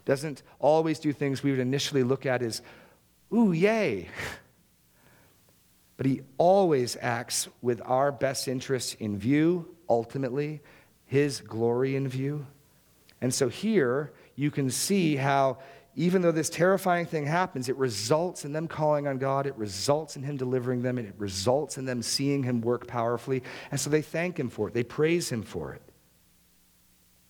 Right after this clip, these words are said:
Peace and security in a tumultuous world. And, you know, and you can't help but think of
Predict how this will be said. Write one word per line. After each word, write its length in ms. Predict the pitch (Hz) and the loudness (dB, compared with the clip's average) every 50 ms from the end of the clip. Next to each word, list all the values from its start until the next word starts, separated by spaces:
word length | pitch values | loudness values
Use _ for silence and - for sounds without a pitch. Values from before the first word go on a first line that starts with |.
| _ _ _ _ _ _ _ _ _ _ _ _ _ _ _ _ _ _ _ _ - _ _ _ _ | _ _ _ _ _ _ _ _ _ _ _ _ _ _ _ _ _ _ _ _ -20 _ _ _ _
Peace 340 | - - 147 160 160 - - | -2 0 2 2 2 0 -2
and 100 | 147 143 | -2 -2
security 520 | - 147 - - - 151 147 147 123 117 | -4 -4 -4 -2 2 4 4 4 4 2
in 60 | 107 104 | -2 -4
a 40 | |
tumultuous 560 | 101 - - 123 117 117 110 - 110 101 - - | -6 -6 -4 -2 -2 -2 -2 -2 -4 -4 -2 0
world. 280 | 110 113 101 90 87 | 0 0 0 0 -4
And, 80 | 95 104 | -4 -4
you 60 | 101 | -4
know, 40 | 104 | -4
and 120 | 104 104 110 | -2 -2 -4
you 80 | 104 | -4
can't 280 | 104 - 143 160 156 127 | -2 -2 -2 -2 -2 -2
help 200 | 135 139 131 - | -4 -4 -4 -4
but 120 | 104 - | -8 -12
think 320 | - - 147 147 156 139 127 | -6 -4 -2 -2 -2 0 0
of 340 | 117 101 95 98 101 - | 0 0 0 -2 -4 -8